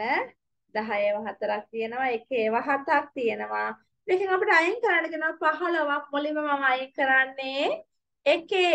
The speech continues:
ඒවා. එහෙනම් අපි එකේ ඒවා පහක් අයින් කරමු. එක, දෙක, තුන, හතර, පහ.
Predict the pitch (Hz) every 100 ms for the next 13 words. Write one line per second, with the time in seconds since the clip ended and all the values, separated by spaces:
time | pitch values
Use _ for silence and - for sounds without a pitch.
0 | - 240 240 240 240 240 277 269 226 214
1 | 214 220 208 233 220 220 - - 277 277
2 | 269 247 262 269 254 262 285 339 605 -
3 | _ _ _ _ 226 247 - - 262 254
4 | 254 254 320 508 - _ _ _ _ _
5 | - 226 247 - 285 247 240 247 254 320
6 | - _ _ _ _ _ _ _ - 339
7 | 311 302 254 233 226 233 247 320 - _
8 | _ _ _ _ _ _ - 254 247 240
9 | 233 226 233 233 240 277 427 - _ _
10 | _ _ _ _ 330 320 320